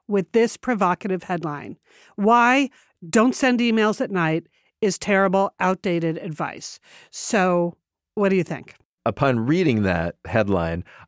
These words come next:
Speaker 2: obviously my first thought was, "I disagree vehemently with you." Uh, it
Speaker 1: Mm-hmm.
Speaker 2: is not bad advice to send, uh,
Speaker 1: To
Speaker 2: it
Speaker 1: say, "Don't do
Speaker 2: to
Speaker 1: it."
Speaker 2: say, "Don't send an email at
Speaker 1: Mm-hmm.
Speaker 2: night." Like, you should not send emails at night. Seems like the obvious thing because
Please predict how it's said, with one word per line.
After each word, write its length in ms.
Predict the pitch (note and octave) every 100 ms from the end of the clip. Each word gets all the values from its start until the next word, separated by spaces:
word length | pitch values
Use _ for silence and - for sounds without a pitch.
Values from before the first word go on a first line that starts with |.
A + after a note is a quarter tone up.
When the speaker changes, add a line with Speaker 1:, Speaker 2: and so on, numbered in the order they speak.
| -
Speaker 2:
obviously 400 | B2 B2 G#2+ G#2+
my 140 | G2
first 340 | G2+ B2 A#2 -
thought 220 | G2 F#2+
was, 320 | F2+ F2+ E2+ -
"I 160 | G#2 F#2
disagree 680 | F2+ A2+ A#2+ A2+ G#2 G#2+
vehemently 580 | F#2+ E2 G2+ F2+ F2 E2
with 200 | D2+ D#2+
you." 280 | D2 C#2 - -
Uh, 180 | F#2+ F#2+
it 40 |
Speaker 1:
Mm-hmm. 220 | - F2+
Speaker 2:
is 160 | E2 G#2
not 280 | A2+ A2+ F#2+
bad 220 | F2+ F2
advice 560 | E2 F2 E2+ D#2+ - - _ -
to 280 | - F2+ F2
send, 720 | - - G#2 F#2 F2+ F2+ F#2+ - -
uh, 340 | F#2 F2 F3+
Speaker 1:
To 140 | -
Speaker 2:
it 20 | -
Speaker 1:
say, 160 | A3
"Don't 300 | E3 G3 E3+
do 80 | F3+
Speaker 2:
to 60 | C#3
Speaker 1:
it." 20 |
Speaker 2:
say, 240 | C3+ A2
"Don't 500 | F#2 F2+ G2+ G#2 G#2
send 220 | - F#2
an 100 | E2+
email 460 | E2+ E2 D#2 D2 D#2+
at 120 | G2 F2+
Speaker 1:
Mm-hmm. 100 | -
Speaker 2:
night." 200 | D2+ -
Like, 160 | F#2+
you 80 | G2
should 200 | - A#2+
not 240 | A2 G#2 F#2+
send 360 | - F2 E2+ F2+
emails 340 | F2+ E2+ E2+
at 60 | D#2+
night. 200 | F2 E2+
Seems 300 | - B2 A2+
like 160 | G2+ F2+
the 140 | F2+
obvious 460 | D#2+ D#2+ D2+ F2 -
thing 340 | - D#2 E2+ - - -
because 500 | B2 A#2+ A2 G#2 -